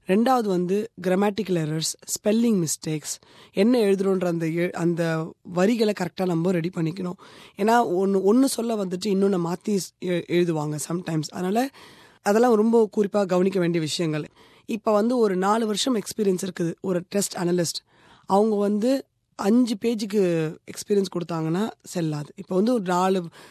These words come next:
வருஷம் எக்ஸ்பீரியன்ஸ்க்கு மிஞ்சி போனா ஒன்றரை பக்கமோ ரெண்டு பக்கமோ தான் இருக்கணும்.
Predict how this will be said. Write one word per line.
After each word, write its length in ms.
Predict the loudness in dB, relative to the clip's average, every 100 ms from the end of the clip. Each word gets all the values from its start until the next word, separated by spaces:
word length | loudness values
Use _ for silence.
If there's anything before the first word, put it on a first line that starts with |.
| _
வருஷம் 260 | -6 -4 -6
எக்ஸ்பீரியன்ஸ்க்கு 460 | -2 -2 -2 -2
மிஞ்சி 380 | 0 2 2 0
போனா 220 | -2 -2
ஒன்றரை 360 | 0 -2 -2 -2
பக்கமோ 320 | -6 -4 0
ரெண்டு 260 | 2 0 -2
பக்கமோ 320 | -6 -6 -4
தான் 160 | -2 -2
இருக்கணும். 220 | -4 -10